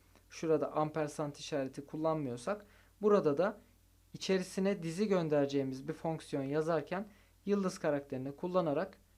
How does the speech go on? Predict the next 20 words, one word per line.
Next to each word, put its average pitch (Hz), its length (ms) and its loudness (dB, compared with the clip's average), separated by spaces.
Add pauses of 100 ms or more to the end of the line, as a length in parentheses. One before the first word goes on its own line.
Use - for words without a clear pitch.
(120)
bir 160 100 -4
gönderme 160 520 2
işlemini 165 460 -4
tamamlayabiliriz. 160 880 -4 (360)
Yani 190 320 2
burada 185 420 2 (560)
şurayı 185 340 -2
silelim 185 420 -2
arkadaşlar. 127 600 -4
Herhangi 175 600 -2
bir 185 180 -4 (360)
pointer 185 420 0
tanımlaması 165 600 -2
yapmayalım. 156 580 -2
Burayı 175 240 -4
tamamen 131 460 -2
sildik. 165 560 -8 (1200)
Sadece 208 600 4
diziyi 185 340 -2
gönderelim. 135 580 0